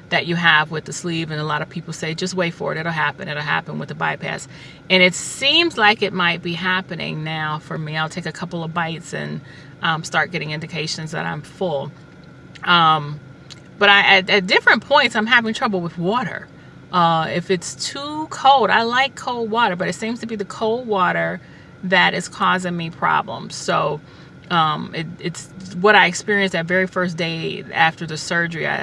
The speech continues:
I'll take a sip and I, I almost have to burp just to get it to clear. And the surgeon had said before he was a little concerned about it 'cause he thought it might have been that the diaphragm was, was too tight from the surgery. He said he purposely made it tight,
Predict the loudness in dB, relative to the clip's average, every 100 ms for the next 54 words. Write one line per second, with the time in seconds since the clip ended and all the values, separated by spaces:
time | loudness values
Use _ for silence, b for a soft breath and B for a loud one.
0 | -2 -2 -4 -4 -4 -4 -8 -6 -2 -4
1 | -4 -10 -8 -10 B B -20 -20 -20 -14
2 | 0 0 2 2 4 2 0 -2 -2 -4
3 | -4 -2 -2 -4 -8 -8 -8 -8 -8 -10
4 | -14 -10 -8 -6 -10 B B B -6 -2
5 | 0 0 -4 0 0 0 -4 -6 -6 -4
6 | -4 -6 -10 -2 4 6 6 4 -2 -4
7 | -4 -6 -8 B B B B 2 4 4
8 | 4 2 2 6 6 6 6 4 2 -2
9 | 4 4 4 4 4 4 0 0 0 2
10 | 0 0 -8 2 4 4 2 0 2 2
11 | 0 -4 -4 -4 -6 -10 -14 -8 -6 -6
12 | -8 -6 -6 -4 -2 -2 -4 -6 -12 -14
13 | -4 0 0 -2 -2 -2 -2 -4 -6 -6
14 | -8 -6 -6 -6 -8 -6 -6 -4 -4 -6
15 | -4 -6 -6 -6 -4 -2 -4 -6